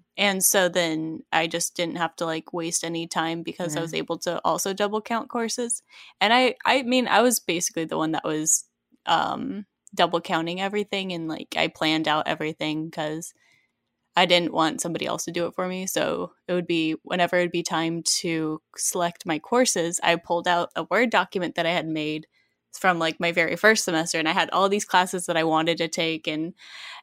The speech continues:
Speaker 1: everything, like, all listed out. I'm like, "Okay, so everything's done on this, so I can cross all these off. Now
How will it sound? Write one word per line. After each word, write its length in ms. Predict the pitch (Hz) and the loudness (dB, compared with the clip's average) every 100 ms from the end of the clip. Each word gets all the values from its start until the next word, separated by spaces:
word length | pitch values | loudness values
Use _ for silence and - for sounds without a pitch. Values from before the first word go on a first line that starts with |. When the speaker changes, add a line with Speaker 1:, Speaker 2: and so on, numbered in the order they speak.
| - | 2
Speaker 1:
everything, 360 | 202 196 190 | 4 4 6
like, 180 | 190 175 | 4 6
all 160 | 170 180 | 6 6
listed 300 | 175 - 175 | 4 2 2
out. 100 | 170 | 2
I'm 60 | 180 | 2
like, 180 | 160 | 2
"Okay, 460 | 214 214 214 - 190 _ _ | 4 4 2 0 -6 _ _
so 280 | - 196 185 202 | -2 2 2 4
everything's 420 | 214 277 302 285 | 2 4 2 2
done 160 | 262 | 4
on 100 | 277 | 4
this, 280 | 214 190 - - | 2 0 -2 -2
so 140 | - | 2
I 60 | 170 | 2
can 140 | - | 0
cross 260 | 202 190 202 | -2 -2 2
all 180 | 214 262 | 4 4
these 240 | 254 208 175 | 4 0 2
off. 280 | 165 - _ _ _ _ | 2 0 _ _ _ _
Now 300 | 196 190 190 | -2 0 0